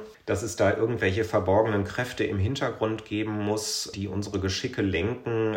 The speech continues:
ähm, die bestimmte Ziele verfolgen und denen dann eben auch die, ähm, Aspekte, die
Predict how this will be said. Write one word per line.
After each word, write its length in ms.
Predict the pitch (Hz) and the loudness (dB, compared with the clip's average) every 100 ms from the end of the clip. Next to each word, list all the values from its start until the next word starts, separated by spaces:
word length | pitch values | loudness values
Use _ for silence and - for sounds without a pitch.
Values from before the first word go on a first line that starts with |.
| - | -2
ähm, 360 | 101 98 98 98 | 0 2 2 0
die 100 | 98 | -2
bestimmte 460 | 98 - 95 95 | -2 -2 -2 -4
Ziele 320 | - 139 127 | -4 -2 -2
verfolgen 880 | - 107 - 107 98 101 101 101 101 101 - - - - - - - | 0 -2 -2 0 2 4 2 2 0 -6 -16 -18 -18 -20 -20 -16 0
und 540 | 98 98 98 - - | 2 4 2 0 0
denen 220 | 98 104 | 2 2
dann 160 | 101 95 | 2 2
eben 300 | 101 104 101 | 2 0 0
auch 280 | - 98 - | 2 0 0
die, 480 | - 101 98 98 98 | -4 0 4 6 6
ähm, 680 | 92 98 95 95 85 87 - - - - 110 | 4 2 2 2 0 -4 -10 -14 -16 -10 -8
Aspekte, 500 | 104 - 117 - 107 | -6 -2 -2 0 0
die 460 | 98 98 95 - | 2 2 0 -2